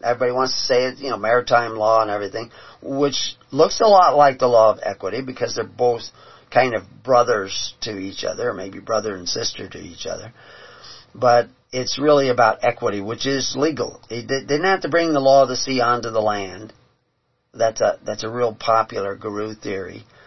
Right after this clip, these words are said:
It looks like that if you don't know what you're looking at,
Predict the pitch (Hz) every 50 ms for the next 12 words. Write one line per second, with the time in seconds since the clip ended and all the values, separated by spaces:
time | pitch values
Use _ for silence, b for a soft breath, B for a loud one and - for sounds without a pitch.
0 | b b b b 147 165 175 202 254 262 - - - 170 151 139 127 - - 123
1 | 113 120 147 147 - - 156 123 135 131 139 147 147 139 - 147 139 135 135 131
2 | - - 117 123 120 135 170 190 - 123 95 87 87 - - -